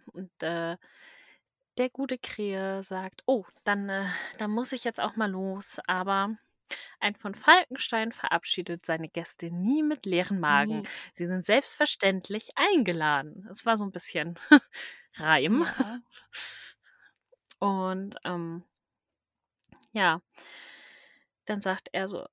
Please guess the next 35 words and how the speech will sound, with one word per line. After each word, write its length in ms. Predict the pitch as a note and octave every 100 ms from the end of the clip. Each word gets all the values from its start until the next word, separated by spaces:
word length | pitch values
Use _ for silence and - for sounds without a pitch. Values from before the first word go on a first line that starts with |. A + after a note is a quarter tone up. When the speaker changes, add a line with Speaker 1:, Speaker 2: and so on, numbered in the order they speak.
| -
Speaker 1:
"Ja, 440 | F#3+ F#3 G3 G3
aber 180 | - G3
mein 200 | F#3+ F3+
Fahrrad 540 | - G#3 G3 G3 G3 -
hat 180 | G#3 -
halt 220 | F3+ -
keine 260 | - G3
Fahrradlampe." 1120 | G3+ - A3+ G#3+ - G3+ G3+ - G#3 G3 F#3 F3
Und 200 | G3 -
der 100 | A3 -
<laughs> 220 | G#3+ C#4+
Graf 120 | D4+ -
hält 180 | F4 F#4
sich 200 | G4 -
für 180 | -
richtig 800 | E4 - - G4+ - - F#4+ - D4+ B3+ E4 -
Speaker 2:
Hier 240 | G#3+ A3+
Speaker 1:
witzig 60 | C4+
Speaker 2:
war 60 | A3+
Speaker 1:
an 140 | A3+
diesem 260 | A3+ A3+ G#3+
Speaker 2:
gerade 40 |
so 100 | G3
eine 120 | G#3
Speaker 1:
Abend 40 | G3+
und 80 | G#3
sagt: 220 | A3 -
Speaker 2:
richtig 20 |
Speaker 1:
"Wie 80 | C#4+
s-" 60 |
Speaker 2:
unlustige 640 | A#3 G#3+ G#3 G3+ - G3 G3+
Witzerunde. 800 | A#3+ - - G3+ G3 G3 G3 A3 - _ _ _ _ _ _ _ - _
Also 260 | A3 G3+ G3+
<laughs> 40 |
Speaker 1:
Ja, 380 | B3+ F3+ F#3+ -